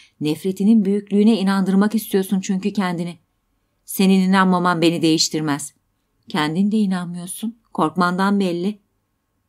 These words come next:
Hiçlikten korkmaz insan. Kendi başına konuşuyorsun da ondan hiçlik sanıyorsun dünyayı.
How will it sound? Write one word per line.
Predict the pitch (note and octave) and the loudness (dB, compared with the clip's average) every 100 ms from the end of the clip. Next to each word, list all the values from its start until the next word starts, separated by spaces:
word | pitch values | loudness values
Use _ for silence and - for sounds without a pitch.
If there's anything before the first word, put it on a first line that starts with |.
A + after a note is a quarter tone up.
| - | -2
Hiçlikten | G3 - F#3+ G3+ F#3+ | -2 0 -4 2 0
korkmaz | F#3+ F3+ F3 F#3 D3+ | 2 -2 0 -2 -2
insan. | D3+ D#3+ C3 B2+ _ _ _ _ _ _ _ | -6 -4 -4 -6 _ _ _ _ _ _ _
Kendi | D4+ C4 C4 | -4 -2 2
başına | A#3+ G#3+ G#3+ | 2 2 0
konuşuyorsun | A3+ G3+ - A#3 A#3 D#4+ | 0 -2 0 -2 -2 -4
da | A#3+ | 2
ondan | A3 A#3 | 4 4
hiçlik | A3 - G3 | 2 -2 -6
sanıyorsun | - E3+ F3+ F#3 F#3 | -6 -4 -6 -6 -6
dünyayı. | E3+ E3+ D#3 D#3 | -6 -6 -6 -6